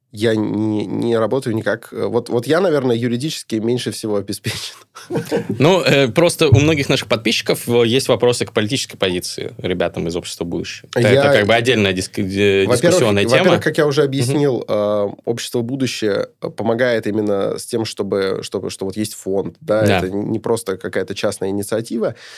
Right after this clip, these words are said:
Speaker 1: что помогает, э, помогает преодолевать, э, ряд препятствий. Я именно являюсь, ну, чем-то вроде <laughs> экспедитора, да, то есть я либо координирую в поле поездку и участвую в ней, либо дистанционно как-то её,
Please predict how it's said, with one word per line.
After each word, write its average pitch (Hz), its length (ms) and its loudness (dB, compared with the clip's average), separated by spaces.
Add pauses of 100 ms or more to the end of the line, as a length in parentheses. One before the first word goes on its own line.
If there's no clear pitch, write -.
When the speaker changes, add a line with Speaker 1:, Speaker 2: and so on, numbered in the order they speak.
(120)
Speaker 1:
что 160 340 0
помогает, 120 680 0
э, 98 560 -2
помогает 117 500 0 (500)
преодолевать, 117 560 2
э, 104 180 0
ряд 110 180 0
препятствий. - 580 -4 (500)
Я 127 520 2
именно 123 380 2
являюсь, 117 580 0
ну, 117 80 2
чем-то 131 300 0
вроде 117 280 0 (160)
<laughs> - 160 -16
экспедитора, 120 880 -4
да, 110 240 -2
то - 140 -8
есть - 200 -10
я 123 340 2
либо 113 440 0
координирую 120 640 0
в - 100 -12
поле 208 420 0 (300)
поездку 147 520 0
и 127 80 0
участвую 123 580 0
в 113 80 -2
ней, 110 240 0 (580)
либо 117 500 2
дистанционно 156 720 0
как-то 147 300 -2
её, 131 340 0